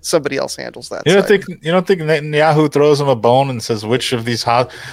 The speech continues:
Speaker 2: uh, Joe, uh, which of these hospitals do you want us to blow up this week?"
Speaker 1: I think half the time he's talking to Netanyahu, he thinks he's talking to Neil Diamond. He has no idea
Speaker 2: <laughs>
Speaker 1: who that is. It's just some old Jew.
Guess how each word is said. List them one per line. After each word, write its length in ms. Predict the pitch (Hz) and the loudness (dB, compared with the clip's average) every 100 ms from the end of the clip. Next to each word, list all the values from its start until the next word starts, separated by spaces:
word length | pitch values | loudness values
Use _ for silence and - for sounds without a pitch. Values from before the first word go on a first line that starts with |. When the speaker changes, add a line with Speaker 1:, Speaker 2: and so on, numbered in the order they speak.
| - - | -18 -2
Speaker 2:
uh, 240 | 107 101 90 | 2 4 2
Joe, 460 | 85 85 69 76 | 2 2 2 4
uh, 80 | 92 | 4
which 180 | 123 135 | 4 2
of 120 | 110 | 2
these 160 | 110 - | 2 2
hospitals 560 | 104 92 82 76 - | 0 0 0 0 2
do 60 | 87 | 4
you 80 | 90 | 4
want 180 | 90 87 | 2 0
us 100 | - | -4
to 100 | 76 | -4
blow 200 | 82 82 | 0 2
up 200 | 98 73 | 2 2
this 180 | 82 - | -2 0
week?" 380 | 80 65 - - _ - - | -2 -4 -12 -20 _ -18 0
Speaker 1:
I 120 | 220 | 0
think 180 | 277 339 | 2 2
half 240 | 285 285 | 4 2
the 80 | 285 | 0
time 320 | 226 247 233 | 2 4 6
he's 140 | 262 - | 4 4
talking 260 | 226 - 190 | 2 4 4
to 80 | |
Netanyahu, 600 | 180 180 180 156 151 143 127 | 4 2 4 2 2 0 -4
he 80 | |
thinks 240 | 127 151 - | -4 -4 -2
he's 140 | 143 | -4
talking 260 | 156 143 143 | 0 0 -2
to 60 | 131 | -4
Neil 220 | 139 131 | -4 -2
Diamond. 400 | 135 131 127 123 | -4 -4 -8 -8
He 120 | 202 | 0
has 200 | 214 - | 0 2
no 60 | 277 | 0
idea 640 | - 320 302 320 294 - | 2 0 2 2 2 0
Speaker 2:
<laughs> 40 | |
Speaker 1:
who 120 | 156 139 | -8 -8
that 140 | 131 | -8
is. 240 | - 135 156 | -8 -8 -8
It's 80 | 175 | -6
just 140 | - | -2
some 140 | 190 | 2
old 220 | 170 170 135 | 4 2 0
Jew. 260 | 135 127 | -6 -6